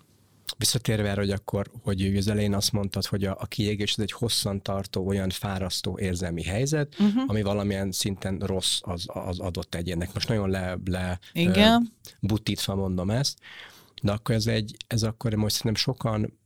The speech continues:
Speaker 1: és én is nagyon sokszor így hallom vissza ezt, hogy a kiégés, ahogy te is mondtad, az egy munkahelyi dolog, a munkába égnek ki a vezetők elsősorban, és ezek azok a nagyon népszerű visszhangok, amikből egy átlagember ezzel jut ez a téma, hogy,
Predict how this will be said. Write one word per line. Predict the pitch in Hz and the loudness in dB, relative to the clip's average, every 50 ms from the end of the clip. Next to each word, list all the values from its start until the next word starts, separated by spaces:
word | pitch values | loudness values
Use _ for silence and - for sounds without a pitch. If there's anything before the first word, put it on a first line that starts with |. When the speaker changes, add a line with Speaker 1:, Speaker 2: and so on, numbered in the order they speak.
| _ | _
Speaker 1:
és | - - - | -4 -2 0
én | - 120 | 2 2
is | 113 101 | 2 2
nagyon | - - 107 104 | 2 0 0 0
sokszor | - - 107 - - 104 | 0 -2 -2 -2 0 0
így | 113 117 - | 0 0 0
hallom | - 110 101 101 101 98 95 | -2 -2 -2 -2 -2 0 0
vissza | 98 107 101 - - - 92 | 0 2 2 0 0 0 -2
ezt, | 101 123 127 - | -2 -2 -2 -2
hogy | - 113 98 | -2 -2 -2
a | 90 | -4
kiégés, | - - 104 101 110 113 113 104 - - | -2 -2 -2 0 0 0 0 -2 0 -2
ahogy | 113 104 - | -2 -4 -4
te | - 104 | -4 -4
is | 95 90 - - | -2 -2 -2 -2
mondtad, | 113 110 107 - 110 | -2 -2 -2 0 0
az | 104 95 | 0 0
egy | 98 95 | 2 2
munkahelyi | 95 98 98 98 90 - - 85 85 87 85 85 | 2 2 2 2 0 -2 -2 -4 -2 -4 -4 -2
dolog, | 85 85 104 131 160 175 175 160 - - - - - - | 0 0 2 2 4 2 2 0 -2 -6 -12 -16 -8 -2
a | - | 2
munkába | 101 104 107 101 - - 98 92 92 87 90 | 2 2 2 2 0 -4 -4 -4 -4 -2 -2
égnek | 87 90 90 92 92 90 - | -2 0 -2 -2 -4 -4 -4
ki | - 95 92 - | -4 -4 -4 -2
a | 90 85 | -2 -2
vezetők | 92 95 87 92 87 - - 87 87 - | -2 -2 -2 -2 -4 -4 -4 -6 -4 -4
elsősorban, | 90 87 87 - - 85 85 - - 101 98 95 | -4 -4 -4 -4 -4 -4 -6 -6 -4 -4 -2 -2
és | 92 92 | -2 -2
ezek | - - 95 90 101 92 - | -2 -2 -2 -2 -2 -2 -2
azok | 98 90 92 - - | -2 -2 -2 -2 -2
a | 101 | -2
nagyon | 98 101 98 98 95 95 95 - - - - - - | -2 0 0 0 0 -2 -4 -6 -12 -14 -14 -14 -6
népszerű | - 110 107 107 104 101 - - - 101 101 92 95 95 92 95 92 92 95 95 - - - - - 110 95 | -2 0 2 2 2 2 2 0 0 0 0 -2 0 0 0 0 -2 -2 -4 -6 -8 -10 -10 -8 -8 -4 -2
visszhangok, | 110 107 104 - - - 95 92 92 95 95 98 95 - - | 0 2 2 2 2 0 0 -2 -2 -2 -2 -4 -4 -6 -6
amikből | - 110 107 104 101 98 101 95 101 101 98 | -4 -2 0 0 0 -2 -2 -4 -4 -2 -2
egy | 98 95 - 101 95 | -2 -4 -4 -4 -4
átlagember | 101 92 92 - - 107 95 98 98 98 95 95 | -4 -4 -4 -6 -6 -4 -4 -2 -2 -2 -2 -2
ezzel | 98 92 87 95 92 | -2 -2 0 0 0
jut | 95 98 92 | 0 -2 -2
ez | - - | -4 -6
a | 98 | -8
téma, | 92 - - 95 95 92 92 | -6 -4 -2 -2 -2 -2 -2
hogy, | 95 98 95 92 | -2 -2 -2 -2